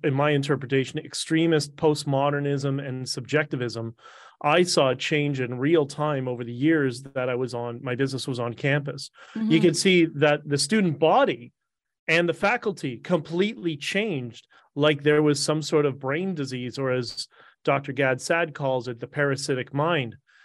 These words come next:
Speaker 1: that this brain disease was expanding across, uh, the faculty and the student body. You know, students would come in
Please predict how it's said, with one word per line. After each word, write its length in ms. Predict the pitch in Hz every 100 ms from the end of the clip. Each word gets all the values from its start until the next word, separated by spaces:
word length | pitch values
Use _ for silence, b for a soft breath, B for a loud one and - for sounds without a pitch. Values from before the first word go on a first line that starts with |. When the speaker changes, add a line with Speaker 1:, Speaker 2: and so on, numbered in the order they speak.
| b -
Speaker 1:
that 300 | 143 139 139
this 240 | 147 139
brain 380 | 131 143 160 202
disease 560 | 156 135 139 139 135 131
was 420 | 135 135 123 -
expanding 800 | 143 - - 147 165 185 123 120 -
across, 840 | 139 139 - 156 135 135 127 - - b b b _
uh, 280 | 151 131 131
the 100 | 131
faculty 640 | 139 147 147 156 143 151
and 80 | 143
the 40 | 139
student 300 | 143 269 165
body. 300 | 123 113 135
You 100 | 147
know, 60 |
students 360 | 143 - 196 175
would 120 | 151
come 240 | 180 165 156
in 380 | 151 151 151